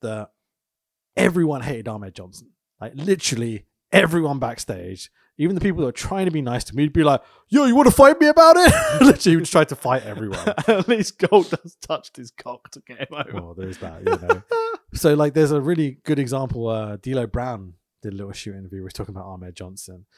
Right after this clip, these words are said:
Speaker 1: And he, he went backstage. He was like, "Look, look, look, look, Farouk is very angry with you.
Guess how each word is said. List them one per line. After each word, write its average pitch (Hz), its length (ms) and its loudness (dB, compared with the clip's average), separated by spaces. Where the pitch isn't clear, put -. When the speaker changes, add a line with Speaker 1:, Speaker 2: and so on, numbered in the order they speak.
Speaker 1:
And 104 160 -14
he, 110 120 -14
he 143 120 -20
went 143 160 -10
backstage. 101 460 -12
He 110 40 -14
was 101 100 -14
like, 98 200 -14
"Look, 113 240 -12
look, 104 240 -14
look, - 200 -16
look, 123 120 -12
Farouk 180 240 -8
is 131 100 -18
very 147 300 -2
angry 127 320 -6
with 92 200 -12
you. 101 220 -8